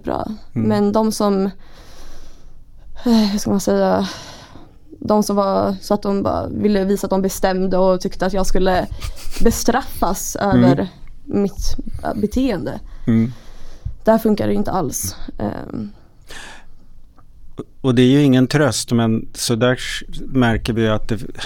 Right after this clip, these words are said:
Speaker 2: alltså, den där upplevelsen finns ju även inom psykiatrisk vård.
Speaker 1: Ja,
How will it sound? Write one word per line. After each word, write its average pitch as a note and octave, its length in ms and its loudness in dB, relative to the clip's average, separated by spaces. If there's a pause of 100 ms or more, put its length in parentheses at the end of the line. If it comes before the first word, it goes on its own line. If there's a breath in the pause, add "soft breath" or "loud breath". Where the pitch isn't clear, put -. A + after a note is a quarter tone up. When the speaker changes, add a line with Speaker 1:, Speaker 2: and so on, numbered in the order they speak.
(100)
Speaker 2:
alltså, A#2 300 -2
den A2+ 240 0
där B2 140 2
upplevelsen A2+ 600 0
finns G#2 300 -4
ju G#2+ 40 -2
även G2+ 300 -4
inom G2+ 500 -6 (360)
psykiatrisk A#2 720 -2
vård. G#2 340 -10
Speaker 1:
Ja, G3+ 220 -2